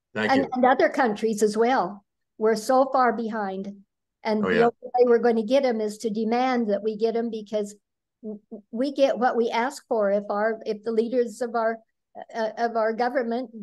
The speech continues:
Speaker 2: they don't hear what we want, then they're gonna give, you know, what they think will get 'em reelected. So we have to voice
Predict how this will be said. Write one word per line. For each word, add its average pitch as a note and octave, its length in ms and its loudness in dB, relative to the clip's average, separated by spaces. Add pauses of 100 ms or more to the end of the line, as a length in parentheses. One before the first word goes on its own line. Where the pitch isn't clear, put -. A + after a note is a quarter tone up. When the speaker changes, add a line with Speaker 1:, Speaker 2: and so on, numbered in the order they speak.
(160)
Speaker 2:
they A3 160 0
don't A3+ 240 0
hear A#3+ 180 4
what A#3 180 2
we A3+ 120 0
want, B3 500 -2
then A#3 200 -2
they're A#3 120 -4
gonna A#3 260 -4
give, A#3+ 220 -2
you - 560 -18
know, A3+ 100 -6
what B3+ 260 -8
they A3+ 140 -2
think B3+ 280 -8 (220)
will A#3+ 160 -2
get B3+ 160 2
'em C4 100 0
reelected. B3 680 -2
So A3 200 0
we G#3+ 200 -2
have A#3+ 300 -4
to A#3+ 140 2
voice G#3+ 560 2